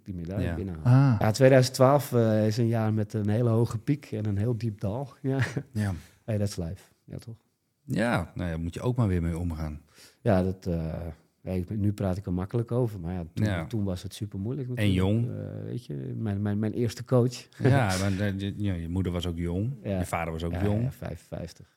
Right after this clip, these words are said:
Speaker 2: En waren natuurlijk ook allemaal, eh, be-, bekende namen in de honk- en sobbelwereld. Waar hebben ze niet geholpen?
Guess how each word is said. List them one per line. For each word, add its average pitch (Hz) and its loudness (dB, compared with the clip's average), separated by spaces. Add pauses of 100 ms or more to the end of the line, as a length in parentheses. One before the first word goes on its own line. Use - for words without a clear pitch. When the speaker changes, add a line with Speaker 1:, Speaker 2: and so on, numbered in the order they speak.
Speaker 2:
En 98 -8
waren 87 -2
natuurlijk 87 -4
ook 87 -4
allemaal, 107 2
eh, 107 2
be-, 107 0
bekende 110 4
namen 107 2
in 113 2
de 113 0
honk- 110 0
en 110 0
sobbelwereld. 110 2
Waar 104 6
hebben 98 4
ze 87 0
niet 104 2
geholpen? 123 2